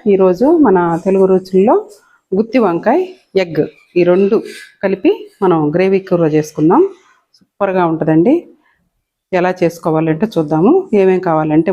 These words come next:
ముందు ఒక అర కేజీ గుత్తి వంకాయలు తీసుకున్నాను. ఇవి శుభ్రంగా ఉప్పు నీళ్ళలో వేసి కడిగేసుకొని నాలుగు ఘాట్లు పెట్టుకోవాలండి. ఇంకా నేను పెట్టలేదు, మీకు తర్వాత చూపిస్తాను. ఇందులో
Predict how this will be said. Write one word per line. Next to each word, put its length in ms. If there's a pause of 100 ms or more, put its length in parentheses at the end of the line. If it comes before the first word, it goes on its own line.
ముందు 160
ఒక 180
అర 100
కేజీ 480
గుత్తి 180
వంకాయలు 340
తీసుకున్నాను. 720 (440)
ఇవి 480 (120)
శుభ్రంగా 400
ఉప్పు 160
నీళ్ళలో 340
వేసి 260
కడిగేసుకొని 840 (320)
నాలుగు 320
ఘాట్లు 220
పెట్టుకోవాలండి. 640
ఇంకా 220
నేను 220
పెట్టలేదు, 560
మీకు 240
తర్వాత 300
చూపిస్తాను. 600 (440)
ఇందులో 220